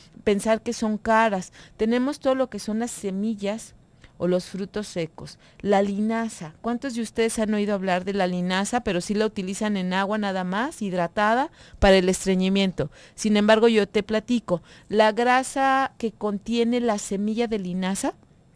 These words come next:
es una grasa muy buena, es una grasa monoinsaturada, es una grasa que te va a ayudar a, por ejemplo, las personas que tienen artritis, te va a ayudar a, a, a los procesos inflamatorios. Entonces tiene un beneficio,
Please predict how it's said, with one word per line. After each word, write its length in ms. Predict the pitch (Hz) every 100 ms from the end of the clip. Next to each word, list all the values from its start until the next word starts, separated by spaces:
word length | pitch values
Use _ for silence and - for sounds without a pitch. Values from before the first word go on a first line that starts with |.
| _ _ _ _ - - - -
es 160 | 208
una 180 | 247 226
grasa 320 | 214 214 226
muy 220 | 208 196 185
buena, 320 | 185 202 185
es 120 | 185
una 140 | 196
grasa 320 | 180 175 - 170
monoinsaturada, 920 | 160 156 151 160 - 165 180 165 151 - -
es 200 | 214 226
una 160 | 240 214
grasa 320 | 208 208 -
que 120 | -
te 200 | - 180
va 80 | 180
a 20 |
ayudar 440 | 185 196 185 196 - - -
a, 160 | 202 196
por 100 | 208
ejemplo, 320 | 214 220 233
las 160 | 220
personas 340 | - 190 226 233
que 100 | 233
tienen 260 | 214 220
artritis, 680 | 202 185 196 220 - 262 - - _ _
te 100 | 214
va 60 | 214
a 20 |
ayudar 300 | 226 214 208
a, 160 | 220 -
a, 400 | 202 190 190 185
a 60 |
los 180 | 180 190
procesos 560 | - 190 202 190 220 -
inflamatorios. 1040 | 208 190 202 185 175 180 226 226 196 - - -
Entonces 240 | - 208
tiene 280 | - 233 240
un 140 | 226
beneficio, 840 | 233 202 185 - 214 208 226 247